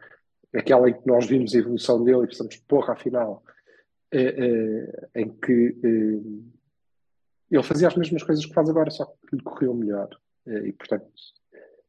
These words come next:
aquele trabalho de psicólogo que, eh, andámos aqui a dizer que ele precisava e que parecia que estava a ser feito,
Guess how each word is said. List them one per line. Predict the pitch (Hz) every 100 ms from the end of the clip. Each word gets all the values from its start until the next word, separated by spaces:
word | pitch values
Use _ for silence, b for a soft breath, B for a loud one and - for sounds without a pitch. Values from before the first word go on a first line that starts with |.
| _ _ _ _ -
aquele | 104 117
trabalho | 135 131 131
de | 127 143 156 185 185 135 - _ - - _ -
psicólogo | 160 151 156 143 - -
que, | - 135 123 123 175 -
eh, | - - 139
andámos | 127 127 123
aqui | 117 135
a |
dizer | 120 127 127
que | -
ele | 117
precisava | - 123 120 127 120
e |
que | -
parecia | - 113 123
que | -
estava | - 117
a | 117
ser | 131 -
feito, | 135 110